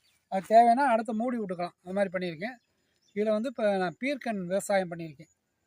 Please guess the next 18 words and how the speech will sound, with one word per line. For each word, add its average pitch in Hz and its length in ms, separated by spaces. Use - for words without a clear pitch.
பீர்க்கன் 262 380
விவசாயத்துல 220 540
என்ன 208 420
மொத 196 280
பிரச்சனைனா, 202 520
நமக்கு 202 280
வந்து 196 220
நிறைய 208 300
சாறு 233 400
உறிஞ்சுற 196 280
பூச்சிகள் 175 400
வரும். 160 280
சாறு 233 420
உறிஞ்சுற 226 280
பூச்சி 190 300
எங்கேருந்து 196 420
வரும்? 202 200
நம்ம 185 240